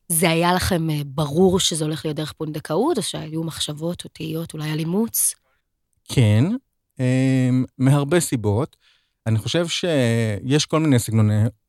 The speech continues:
Speaker 2: סגנונות של הורות וסגנונות של, אה, משפחות, וכולם, כולם מקובלים כל עוד הם מתאימים לכל המעורבים. לנו,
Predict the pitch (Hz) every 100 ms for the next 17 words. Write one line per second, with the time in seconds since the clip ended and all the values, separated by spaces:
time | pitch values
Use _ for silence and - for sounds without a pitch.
0 | - 110 117 117 110 123 107 113 110 143
1 | 135 127 107 107 107 110 110 104 - 104
2 | 95 87 90 104 - - 135 139 - -
3 | _ _ _ 101 107 131 127 139 143 127
4 | 131 131 131 - 120 110 120 113 120 123
5 | 120 120 117 110 113 113 117 110 117 113
6 | 110 107 104 92 101 156 - - _ -
7 | 120 160 170 143 143 165